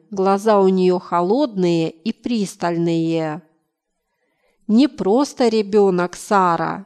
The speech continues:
Ей уже два года. Она может ходить и говорить. Давайте посмотрим, а?"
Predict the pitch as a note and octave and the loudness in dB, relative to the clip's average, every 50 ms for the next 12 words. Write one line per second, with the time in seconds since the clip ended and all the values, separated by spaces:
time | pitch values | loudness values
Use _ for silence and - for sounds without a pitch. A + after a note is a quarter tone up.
0 | _ _ G3+ F#3+ A#3+ D4+ D#4 C#4 A#3+ A3 F#3 G3+ C4+ C#4+ A#3 G3+ F#3+ A3 C4 C4 | _ _ -6 -2 0 0 2 2 2 0 0 0 0 0 0 0 0 0 0 0
1 | A3+ - C4+ C4 B3+ A3 F3 F#3 F3 E3+ E3+ - - _ _ _ - F3 G3 F#3+ | -2 -2 0 0 0 0 0 0 -2 -2 -2 -6 -10 _ _ _ -4 -2 0 2
2 | A3+ C4+ C#4+ A#3+ G#3 G#3+ C4 D4+ B3 A#3 G#3+ - - - G#3 F#3+ F3+ F3 F#3 A#3+ | 2 2 2 2 2 2 0 0 0 -2 -4 -6 -4 -2 -2 -2 -2 -2 -2 -4
3 | C#4+ C#4+ - A#3 G3 G3 G3 F#3 F3 F3 F3 F3 F3 A3 C4+ D4+ C#4+ - - - | -4 -2 -2 -4 -2 -2 -2 -2 0 0 -2 0 -2 -2 -2 -4 -4 -6 -12 -20
4 | _ _ _ - G3+ G#3 A#3 E4 G#4 G4 - - E4 - C4 B3 - - - A#3 | _ _ _ -4 -4 0 2 2 2 2 0 -2 -2 0 -2 -2 -2 -2 -2 0
5 | A3 G3 F#3 F3 - - F#3 F3+ F#3 G#3 C#4 E4 F4+ | 2 2 0 0 -2 -4 -4 -2 -2 0 0 -2 -2